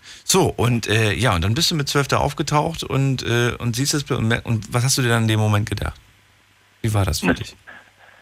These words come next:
Speaker 2: Ähm, natürlich war's am Anfang gerade in, in dem Alter, äh, erstmal irritierend.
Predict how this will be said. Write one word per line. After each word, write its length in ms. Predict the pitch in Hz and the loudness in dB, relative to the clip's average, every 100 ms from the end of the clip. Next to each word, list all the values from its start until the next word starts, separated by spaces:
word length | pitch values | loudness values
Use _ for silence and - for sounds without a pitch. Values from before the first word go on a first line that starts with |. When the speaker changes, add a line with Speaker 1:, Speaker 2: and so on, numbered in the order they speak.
| - - | -20 -4
Speaker 2:
Ähm, 720 | 110 104 104 104 107 107 107 - - | 2 2 2 -2 -4 -8 -10 -12 -6
natürlich 400 | 98 - 120 117 117 - 98 98 92 | -4 0 2 2 -2 -6 -6 -4 -2
war's 220 | 92 98 - | 0 0 0
am 140 | 101 | -2
Anfang 340 | 101 98 95 | -2 0 0
gerade 240 | 92 92 95 | 2 2 2
in, 160 | 90 | -4
in 180 | 95 92 | -4 -2
dem 160 | 90 90 | -2 0
Alter, 760 | 90 101 104 92 92 - - | 0 0 0 0 -2 -2 -4
äh, 20 | - _ _ | -6 _ _
erstmal 300 | 104 - 98 | 2 2 0
irritierend. 680 | 98 90 87 104 117 127 131 | 2 0 -2 2 2 2 -2